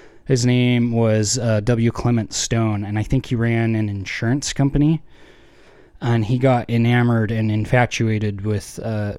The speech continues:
Napoleon Hill's work to the point where he gave copy, he had, like, mandatory copies given out to all of his employees in his huge company and had them work on it. Now, here's where the problem is.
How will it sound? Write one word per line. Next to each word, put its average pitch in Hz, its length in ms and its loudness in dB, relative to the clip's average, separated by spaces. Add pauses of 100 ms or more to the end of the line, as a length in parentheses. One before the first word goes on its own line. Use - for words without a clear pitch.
(160)
Napoleon 107 440 -2
Hill's 104 340 -4
work 104 420 -6 (240)
to 135 100 2
the 123 80 2
point 127 300 2
where 110 320 0
he 113 340 -2 (140)
gave 117 480 0
copy, - 540 -2 (240)
he - 200 0
had, 120 220 2
like, 110 160 -2
mandatory 113 720 0
copies 104 580 -2
given 107 280 -4
out 101 240 -4
to 117 140 -4
all 113 200 0
of 104 80 -4
his 101 120 -4
employees 98 640 -4
in 98 80 -8
his 95 220 -8
huge 107 480 -4
company 107 540 -4 (520)
and 110 140 -2
had 107 240 0
them 98 220 -4
work 143 240 0
on 95 140 -2
it. - 100 -14 (420)
Now, 127 160 4
here's 160 280 2
where 151 100 6
the 123 80 2
problem 139 460 2
is. - 200 -10